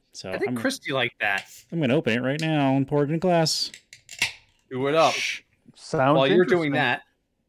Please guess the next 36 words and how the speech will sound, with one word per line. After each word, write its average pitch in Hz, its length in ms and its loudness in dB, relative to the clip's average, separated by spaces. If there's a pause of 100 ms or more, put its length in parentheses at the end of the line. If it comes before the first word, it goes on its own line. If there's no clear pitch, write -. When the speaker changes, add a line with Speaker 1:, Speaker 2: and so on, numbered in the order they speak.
(200)
Speaker 2:
yeah, 143 140 0
it 135 60 -4
sounds 160 300 0
good. 110 260 -8 (500)
I'm 170 160 -2
gonna 147 440 4
tell 160 140 0
you 147 100 0
guys, 135 260 4
I 160 200 0
am 143 160 0
drinking 135 540 -4
an 135 140 -2
elaborate 160 680 2
metaphor. 127 920 0 (120)
Not 139 160 0
actually, 135 380 0
like, 110 340 -8 (580)
an 190 100 0
elaborate. 117 340 0
Speaker 1:
<laughs> - 20 -16
Speaker 2:
The, 135 80 -4
the 131 160 -4
name 170 140 4
of 156 80 2
the 135 60 -4
beer 131 240 4
is 117 100 -4
Elaborate 120 380 -2
Metaphor, 110 500 -8 (540)
and 131 160 0
it 139 100 -2
is 127 140 -2
by 120 200 2
Burlington 147 760 -2
Brewing. 120 580 -4